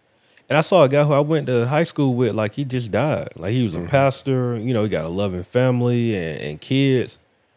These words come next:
Speaker 1: And I don't know what happened, you know, I, I, I, from previous posts, like, it looked like he had, he was sick. I don't know what, so I don't wanna put that on 'cause I don't know. But I was just like,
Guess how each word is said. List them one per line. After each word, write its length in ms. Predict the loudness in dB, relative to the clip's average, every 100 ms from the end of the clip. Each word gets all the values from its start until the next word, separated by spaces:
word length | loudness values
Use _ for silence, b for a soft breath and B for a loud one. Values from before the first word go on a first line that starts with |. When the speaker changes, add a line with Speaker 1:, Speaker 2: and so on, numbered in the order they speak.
| _ _ _
Speaker 1:
And 80 | 4
I 100 | 8
don't 200 | 8 8
know 520 | 6 6 4 0 -4 -8
what 200 | -2 0
happened, 380 | 0 -2 -4 -4
you 60 | -4
know, 100 | -2
I, 460 | -2 -2 -4 -4 -6
I, 40 | -6 -8
I, 40 | -8
from 420 | 0 2 2 0 -8
previous 400 | -2 0 2 0
posts, 480 | 0 0 0 -2 -10 _ -8
like, 180 | -4
it 60 | -2
looked 140 | 0
like 120 | -2 -4
he 120 | -6
had, 220 | -4 -4
he 80 | -8
was 160 | -12 -10
sick. 340 | -6 -4 -4
I 100 | -4
don't 180 | -4 -4
know 120 | -4
what, 300 | -4 -4 -6
so 120 | -4 -6
I 60 |
don't 160 | -4 -6
wanna 160 | -8
put 220 | -8 -8 -6
that 140 | -8
on 120 | -8
'cause 140 | -12 -10
I 80 | -8
don't 200 | -8 -8
know. 260 | -8 -8 -14 b b b b b b b -2
But 80 | 2
I 60 |
was 80 | 2
just 160 | 0 -6
like, 280 | -10 -12